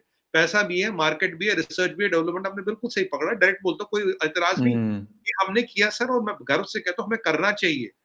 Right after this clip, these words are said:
Speaker 1: क्योंकि हमें कहीं ना कहीं, आपके शो पे मैं एक साल से कह रहा हूं फखर भाई, दो साल से, मैं कहा, "अब हम बात करेंगे reverse brain drain की।" ब्रेन
Speaker 2: या।
Speaker 1: ड्रेन, ये reverse brain
Speaker 2: या,
Speaker 1: ड्रेन।
Speaker 2: बिल्कुल, बिल्कुल,
Speaker 1: ये, ये, ये
Speaker 2: बिल्कुल।
Speaker 1: चीज होनी चाहिए। और,
Speaker 2: <clears throat> क्योंकि
Speaker 1: और सब होनी चाहिए।
Speaker 2: सुमित जी, अ,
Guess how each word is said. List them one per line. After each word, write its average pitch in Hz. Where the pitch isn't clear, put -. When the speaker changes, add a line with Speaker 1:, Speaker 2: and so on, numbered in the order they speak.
Speaker 1:
क्योंकि 202
हमें 202
कहीं 185
ना 233
कहीं, 165
आपके 156
शो 170
पे 175
मैं 180
एक 156
साल 160
से 160
कह 139
रहा 139
हूं 143
फखर 135
भाई, 151
दो 131
साल 127
से, 185
मैं 160
कहा, 202
"अब 180
हम 175
बात 143
करेंगे 180
reverse 151
brain 135
drain 120
की।" -
ब्रेन 147
Speaker 2:
या। 113
Speaker 1:
ड्रेन, -
ये 226
reverse 175
brain 151
Speaker 2:
या, 151
Speaker 1:
ड्रेन। 117
Speaker 2:
बिल्कुल, 139
बिल्कुल, 107
Speaker 1:
ये, -
ये, -
ये 277
Speaker 2:
बिल्कुल। 269
Speaker 1:
चीज -
होनी 302
चाहिए। 269
और, 240
Speaker 2:
<clears throat> -
क्योंकि 359
Speaker 1:
और 330
सब -
होनी -
चाहिए। -
Speaker 2:
सुमित 240
जी, 330
अ, 185